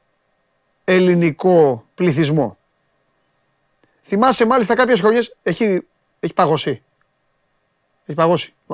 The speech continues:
Ακούς Δημήτρη τουλάχιστον; Δημήτρης αγνοείται. Τον, τον παγώσατε σαν να έχει παίξει μάτς και να είναι χ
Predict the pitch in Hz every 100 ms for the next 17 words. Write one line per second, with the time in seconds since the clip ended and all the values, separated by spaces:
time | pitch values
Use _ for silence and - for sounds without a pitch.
0 | - - 156 196 196 220 202 208 262 -
1 | 185 113 - _ _ _ _ _ _ _
2 | _ _ _ _ _ _ _ _ _ _
3 | _ _ _ _ _ _ _ 135 156 185
4 | 185 180 165 175 135 - _ _ _ _
5 | _ _ _ _ _ _ _ _ _ _
6 | _ _ _ _ _ _ _ _ _ _
7 | _ 165 185 196 165 165 196 196 190 196
8 | 170 190 196 185 190 196 175 190 196 -
9 | 185 185 -